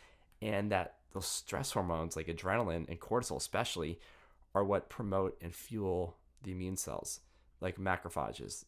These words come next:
They have a big role in autoimmune disease, and this is where they do a lot of the attacking. So if you don't have control of the stress hormones, you can't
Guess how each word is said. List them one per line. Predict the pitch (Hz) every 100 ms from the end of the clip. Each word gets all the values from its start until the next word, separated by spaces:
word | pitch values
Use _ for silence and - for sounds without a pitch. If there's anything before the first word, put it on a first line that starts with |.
| -
They | 92 87 80 - - - - _
have | - 98
a | 85
big | - 98
role | 104 92
in | 90
autoimmune | 92 92 92
disease, | 87 85 80 78 - _ _ _ _ _ - _ -
and | 104
this | 95
is | 90
where | 95 87
they | 82
do | 85 76
a |
lot | 69
of | 85
the | 85
attacking. | 113 117 80 -
So | - 92 - - - -
if | - 110
you | 113
don't | 123 156 - - - - - - - - - - - - - - - - - - -
have | 123
control | - 113 131 123 110
of | 113 92
the | 92 98 98
stress | - - 117 -
hormones, | 101 87 85 82
you | 90
can't | - 123 113